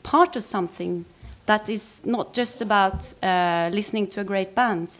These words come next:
but actually having a feeling of belonging for a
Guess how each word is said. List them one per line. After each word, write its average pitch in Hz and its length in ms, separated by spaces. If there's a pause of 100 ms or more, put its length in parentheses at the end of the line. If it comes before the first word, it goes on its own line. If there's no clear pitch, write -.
but 202 140
actually 190 640 (340)
having 226 300
a 226 60
feeling 220 420
of 175 340
belonging 196 640 (320)
for 196 240
a 160 180